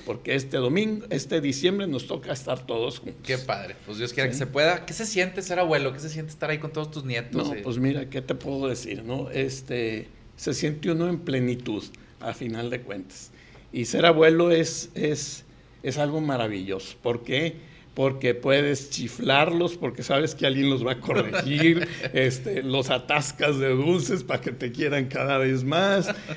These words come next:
Speaker 1: Entonces los nietos dicen, "Quiero estar ahí", porque saben que los consientes, al cabo, luego que los regañe otro, ¿no? A
Speaker 2: Sí,
Speaker 1: final de
Speaker 2: pues sí.
Speaker 1: cuentas. Pero fíjate que tengo nietos de dieciocho años.
Speaker 2: Ok.
Speaker 1: Sí.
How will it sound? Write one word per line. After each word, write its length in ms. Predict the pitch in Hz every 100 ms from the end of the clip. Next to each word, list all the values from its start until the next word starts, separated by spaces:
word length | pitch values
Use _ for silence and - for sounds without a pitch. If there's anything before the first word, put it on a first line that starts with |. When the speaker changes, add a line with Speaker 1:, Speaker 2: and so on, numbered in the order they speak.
| -
Speaker 1:
Entonces 440 | 135 135 160 160
los 160 | 160 147
nietos 340 | 156 160 160
dicen, 240 | 143 147 143
"Quiero 300 | 135 214 240
estar 260 | - 294
ahí", 300 | 220 220 220
porque 320 | 220 156 127 123
saben 320 | 156 156 165
que 180 | 151 127
los 240 | 120 -
consientes, 680 | - 127 127 160 196 - -
al 100 | 147
cabo, 260 | 202 226 214 - - -
luego 380 | 180 226 262 202
que 80 |
los 160 | 202 160
regañe 460 | 156 165 190 190 170
otro, 260 | 175 156
¿no? 240 | 127 135 -
A 80 | 127
Speaker 2:
Sí, 80 | -
Speaker 1:
final 240 | - 156
de 60 | 151
Speaker 2:
pues 100 | 151
sí. 60 | 123
Speaker 1:
cuentas. 360 | 110 110 - - - - -
Pero 160 | 147
fíjate 260 | 147 208 208
que 80 | 151
tengo 300 | 135 262 202
nietos 340 | 185 196 202
de 100 | 180
dieciocho 380 | 160 123 - 131
años. 440 | 175 254 151 - -
Speaker 2:
Ok. 160 | 123 131 156 226
Speaker 1:
Sí. 400 | - 143 185 226